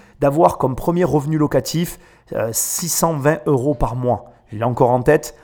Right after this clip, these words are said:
en micro foncier, euh, j'ai vraiment mes débuts en tête. Quand tu gagnes six cent vingt euros par mois et que tu dois vivre avec, je peux t'assurer que t'es sous le seuil de pauvreté et que ça te fait réfléchir. Et si par, comment je vais dire ça, si par le plus grand des hasards, comme ça, ça m'est arrivé à moi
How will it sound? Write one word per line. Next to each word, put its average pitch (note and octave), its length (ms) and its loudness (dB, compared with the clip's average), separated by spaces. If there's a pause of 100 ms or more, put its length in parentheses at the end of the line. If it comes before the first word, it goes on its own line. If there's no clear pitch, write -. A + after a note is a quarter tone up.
(100)
en A#2+ 100 -4
micro C#3 260 -2
foncier, C#3+ 560 0 (280)
euh, G#2 140 -4
j'ai A2+ 140 -4
vraiment D#3+ 320 4
mes D#3 120 0
débuts C3+ 260 0
en C3 140 2
tête. D#3 340 -2 (240)
Quand - 120 -4
tu - 120 -8
gagnes F3 200 4
six - 160 -6
cent D3+ 200 0
vingt D#3 160 2
euros D3 220 2
par C#3 180 0
mois C#3+ 380 2
et A#2+ 80 -8
que - 60 -16
tu C3+ 100 -12
dois C3 140 0
vivre D3 200 2
avec, C#3+ 320 4
je - 60 -16
peux C3 120 -8
t'assurer D3 360 0
que - 60 -10
t'es C3 80 -2
sous - 140 -6
le C#3+ 60 -8
seuil D3 140 -2
de C3+ 80 -2
pauvreté C3 580 -2
et C3+ 40 -4
que - 60 -8
ça A#2 120 -4
te - 60 -18
fait C3 120 -2
réfléchir. A#2+ 460 -4 (340)
Et D3 300 4 (260)
si - 320 -8 (160)
par, C3 440 -4
comment B2 260 -4
je A2+ 120 -6
vais A#2 80 0
dire A#2 180 -2
ça, - 240 -4 (400)
si - 240 -8
par C#3+ 200 0
le D3 80 0
plus - 160 -6
grand D#3+ 180 0
des E3 100 2
hasards, D3 480 2
comme C#3 180 -2
ça, B2+ 200 -2
ça - 180 -2
m'est C3 100 -2
arrivé C3 220 0
à C3 80 2
moi B2+ 340 -2